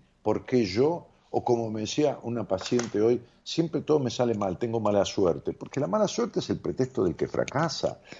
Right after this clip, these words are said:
Eh, es decir, Osho, eh, dice en uno de sus escritos, Cuando dejes de echarle la culpa al comunismo, al capitalismo, a la lluvia, al sol, a tu papá, a tu mamá, este, a, qué sé yo,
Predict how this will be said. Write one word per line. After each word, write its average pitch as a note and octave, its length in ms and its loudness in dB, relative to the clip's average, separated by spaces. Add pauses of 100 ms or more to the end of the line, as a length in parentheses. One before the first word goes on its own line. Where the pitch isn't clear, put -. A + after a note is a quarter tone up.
(180)
Eh, - 80 0
es - 180 6
decir, D#3+ 300 4 (180)
Osho, F#3+ 480 2 (340)
eh, - 160 -10
dice E3 300 2
en D3 80 -2
uno E3 180 0
de B2 40 0
sus - 220 -6
escritos, D3 560 0 (120)
Cuando C3+ 260 2
dejes G#3 280 -2
de A#2+ 80 -4
echarle C3 320 0
la G2+ 120 0
culpa A#2+ 320 0
al G2 80 0
comunismo, F2+ 1000 -4
al D#2+ 140 -2
capitalismo, F2 1120 0 (400)
a E2+ 100 4
la D#2 140 2
lluvia, F2+ 1000 2
al D#2 160 0
sol, G2 640 2 (300)
a - 140 -4
tu D#2+ 120 -6
papá, F2 440 2
a D#2 60 -12
tu E2 120 -10
mamá, F#2+ 520 -2 (220)
este, C#2+ 440 -10
a, - 100 -6 (300)
qué B2+ 140 0
sé - 200 -6
yo, D#2+ 240 -6